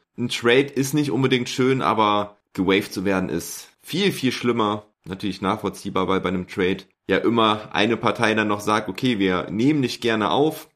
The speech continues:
Wobei das ja auch nicht immer so ist. Manchmal werden die Spieler ja danach direkt gewaved und der Trade wird nur gemacht, damit es irgendwie vom Gehalt her passt. Bei einem Trade gibt's ja auch immer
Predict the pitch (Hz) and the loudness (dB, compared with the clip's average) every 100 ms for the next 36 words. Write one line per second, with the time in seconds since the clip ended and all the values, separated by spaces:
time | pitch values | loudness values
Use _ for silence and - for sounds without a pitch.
0 | _ 87 87 85 90 82 87 - 98 98 | _ -4 -2 0 0 0 -2 -4 -2 -2
1 | 92 90 - 92 95 87 87 85 - 90 | -2 -6 -4 -6 -4 -4 -4 -6 -6 -4
2 | 85 85 87 85 - 82 80 - 87 87 | -2 -2 -4 -4 -6 -6 -6 -6 -2 -2
3 | 87 - _ 85 85 85 - _ - 85 | -4 -12 _ -6 -4 -6 -10 _ -4 -4
4 | - 85 85 - 95 85 87 90 - - | 0 -2 -2 -4 -4 -4 -2 -2 -4 -20
5 | _ 92 107 - - - 101 117 110 101 | _ -2 -2 -2 -6 0 0 0 -2 -2
6 | 95 95 - - 104 95 - - 107 127 | -2 -4 -10 -4 -2 -2 -4 -6 0 2
7 | 151 139 131 127 123 123 120 - 90 92 | 0 -2 -2 -2 0 -2 -2 -4 -2 -2
8 | 87 - 87 - 95 - 87 80 - 95 | -2 -2 -2 -2 -10 -4 -2 -2 -4 -4
9 | 92 87 | -2 -2